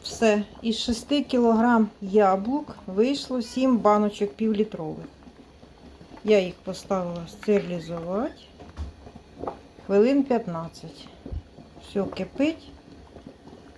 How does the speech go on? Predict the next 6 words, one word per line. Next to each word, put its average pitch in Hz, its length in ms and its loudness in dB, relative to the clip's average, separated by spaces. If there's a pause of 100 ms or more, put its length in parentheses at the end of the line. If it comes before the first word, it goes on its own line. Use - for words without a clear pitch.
(340)
Через 208 340 4 (320)
десять 202 540 0
хвилин 214 440 2
вже 202 380 -4 (120)
буду 202 340 -4
закривати. 170 880 -12